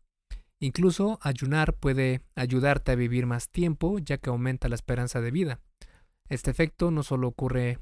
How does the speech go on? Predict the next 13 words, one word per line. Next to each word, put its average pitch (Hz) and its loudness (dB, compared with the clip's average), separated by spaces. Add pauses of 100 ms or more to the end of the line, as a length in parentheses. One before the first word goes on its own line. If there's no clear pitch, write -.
en 113 -4
los 113 -6
seres 120 -6
humanos, 170 -2 (320)
sino 196 2
en 151 2
la 131 0
mayoría 123 2
de 120 -2
seres 123 -2
vivos 143 0
del 123 -2
planeta, 143 0